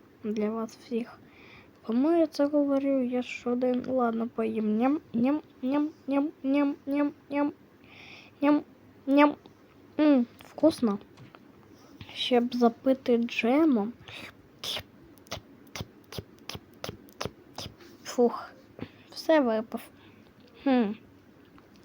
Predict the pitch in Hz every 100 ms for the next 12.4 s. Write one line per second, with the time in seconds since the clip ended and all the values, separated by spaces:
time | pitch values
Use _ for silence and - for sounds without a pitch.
0 | - 269 269 269 262 254 254 262 277 294
1 | - - - - - - - 247 262 285
2 | 277 262 262 262 - 277 262 - - -
3 | - - - - - - - - - -
4 | - - - - - - - - - 220
5 | - - 233 - - 247 - - 247 -
6 | - - - - - - - 285 - -
7 | 294 - - - - - 262 240 320 320
8 | 262 156 220 - - - - - - -
9 | - - - - - - - - - -
10 | - - - - - - - - - -
11 | - - - - - - 269 269 262 -
12 | 262 277 220